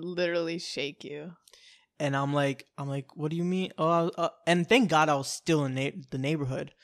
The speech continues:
Speaker 2: I was like, "Oh, I'm just outside, like, with, with blah, blah,
Speaker 1: Is
Speaker 2: blah."
Speaker 1: this your, is this your, um,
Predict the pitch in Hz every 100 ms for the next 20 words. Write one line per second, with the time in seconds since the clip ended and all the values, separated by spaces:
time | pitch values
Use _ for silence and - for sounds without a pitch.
0 | - _ 165 214 269 277 247 233 220 233
1 | 220 190 185 175 170 160 160 - 156 147
2 | 139 147 147 139 208 269 - 359 277 247
3 | - 214 233 262 - 262 240 208 - 185
4 | 175 165 165